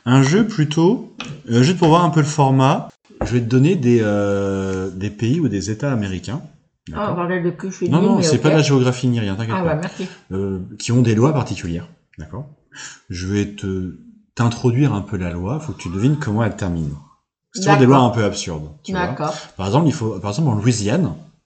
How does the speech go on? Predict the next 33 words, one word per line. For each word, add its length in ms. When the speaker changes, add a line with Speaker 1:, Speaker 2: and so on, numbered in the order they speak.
Speaker 1:
avec, 300
tu 80
peux 60
me 60
poser 220
plein 140
de 60
questions, 520
hein, 60
tant 160
que, 160
tant 100
que, 40
Speaker 2:
D'accord. 360
Speaker 1:
pour 240
pouvoir 240
creuser 240
un 40
peu, 140
en 100
Louisiane, 640
avec 280
quoi 240
est-il 320
interdit 560
de 80
coucher ? 500
Speaker 2:
On 100
parle 220
d'un 120
humain, 460
d'un 220
animal ? 420